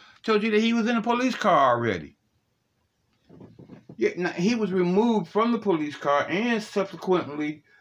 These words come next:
uh, killed by David Chauvin simply because that's what he wanted to do, in my opinion.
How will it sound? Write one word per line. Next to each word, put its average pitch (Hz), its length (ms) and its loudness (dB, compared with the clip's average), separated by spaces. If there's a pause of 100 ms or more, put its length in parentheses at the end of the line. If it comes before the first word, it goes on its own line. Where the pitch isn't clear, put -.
(280)
uh, 131 180 -2
killed 196 600 0 (1600)
by 185 500 2 (180)
David 147 320 -4
Chauvin 143 540 -2
simply 170 340 -4
because 180 340 -2
that's 208 200 -2
what 202 200 2
he 220 220 -2
wanted 196 360 -2
to 233 100 -6
do, 349 400 2 (580)
in 143 240 0
my 190 300 2
opinion. 107 500 -6